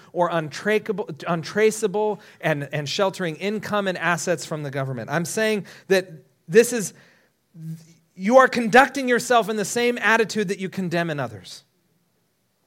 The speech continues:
And so how do we apply that as a church, like,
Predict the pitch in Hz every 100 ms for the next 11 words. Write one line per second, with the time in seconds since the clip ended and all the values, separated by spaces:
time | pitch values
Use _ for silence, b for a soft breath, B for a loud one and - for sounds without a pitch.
0 | _ _ _ _ _ _ _ 180 196 247
1 | 214 254 285 277 247 - 220 226 220 208
2 | 175 185 - 196 139 160